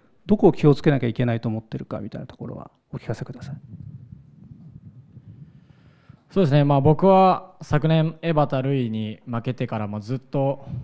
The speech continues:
Speaker 2: えー、ここに向けて、あの、歩んできたっていうところがすごくあって、まあ、それでこのチャンス、本当に来たなと思ってます。で、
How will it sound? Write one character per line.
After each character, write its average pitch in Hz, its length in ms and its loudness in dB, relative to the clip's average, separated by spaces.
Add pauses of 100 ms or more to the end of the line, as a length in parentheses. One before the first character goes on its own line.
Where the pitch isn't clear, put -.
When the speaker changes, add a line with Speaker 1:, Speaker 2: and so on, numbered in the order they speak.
(480)
Speaker 2:
え 120 340 -4
ー、 - 20 -16
こ 123 120 -8
こ 135 100 -4
に 131 80 -2
向 127 120 -2
け 123 100 -6
て、 120 320 -4 (760)
あ 113 120 -8
の、 117 220 -2
歩 135 200 2
ん 127 60 -2
で 113 80 -2
き - 80 -18
た 110 80 -6
っ 101 40 -8
て - 120 -10
い - 20 -4
う - 20 -12
と 98 60 -10
こ 110 80 -6
ろ 107 80 -4
が 104 60 -6
す - 160 -12
ご 110 80 -6
く 104 100 -8
あ 101 40 -8
っ 101 60 -14
て、 95 320 -16 (960)
ま 117 380 -6 (380)
あ、 - 40 -20
そ - 460 -10
れ 139 80 2
で 139 100 0
こ 135 140 -2
の 127 80 0
チ - 100 -2
ャ 123 80 2
ン 117 60 -2
ス、 98 260 -14 (200)
本 123 100 -4
当 120 80 -4
に 120 60 -4
来 - 80 -14
た 120 100 -4
な 110 120 -4
と 107 100 -12
思 101 100 -12
っ - 20 -16
て - 120 -18
ま 98 100 -14
す。 - 260 -20
で、 131 360 -2